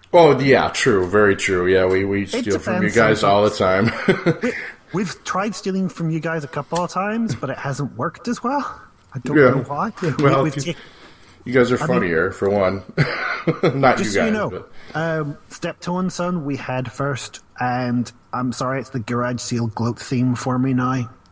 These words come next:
Speaker 1: <laughs> Really? Yeah.
Speaker 2: Sa-, Sanford and Son, I have no clue what it is. Not a clue.
Speaker 1: Um, it was
Speaker 2: But
Speaker 1: this
Speaker 2: that, that was the, that was the, how it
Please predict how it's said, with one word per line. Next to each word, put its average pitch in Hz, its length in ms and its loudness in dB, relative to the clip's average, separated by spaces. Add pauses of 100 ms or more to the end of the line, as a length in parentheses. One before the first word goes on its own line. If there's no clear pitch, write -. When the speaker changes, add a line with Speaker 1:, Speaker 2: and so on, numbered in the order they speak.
(180)
Speaker 1:
<laughs> 127 80 -2 (460)
Really? 95 440 0 (240)
Yeah. 90 300 2
Speaker 2:
Sa-, 160 280 -6
Sanford 170 540 -4
and 165 140 -2
Son, 170 220 2
I 135 360 2
have 139 200 -4
no 151 200 -2
clue 151 200 -4
what 139 100 -2
it 127 100 -4
is. 107 260 -10 (220)
Not 127 260 -2
a - 20 -6
clue. 117 100 4
Speaker 1:
Um, 127 340 4 (140)
it 127 80 0
was 120 400 6
Speaker 2:
But 139 140 -2
Speaker 1:
this 117 220 -2
Speaker 2:
that, 156 120 -4 (100)
that 143 180 -4
was 143 160 -6
the, 147 200 -6
that 139 160 -6
was - 300 -8 (640)
the, 120 320 -4 (120)
how 135 180 -4
it 127 80 -6